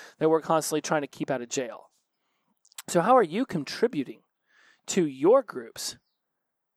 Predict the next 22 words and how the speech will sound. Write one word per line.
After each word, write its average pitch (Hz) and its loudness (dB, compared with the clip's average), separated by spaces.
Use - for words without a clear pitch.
Right? 147 0
An 160 0
imbalance 202 4
in 156 -2
your 147 0
growth 156 4
and 139 -8
your 139 -4
contribution 156 -4
needs 131 -8
being 127 -8
met 123 -6
can 160 -2
result 156 4
in 139 -6
feelings 147 -4
of 123 -6
stagnation 147 -4
or 123 -6
not 123 -8
being 151 -6
enough, 147 0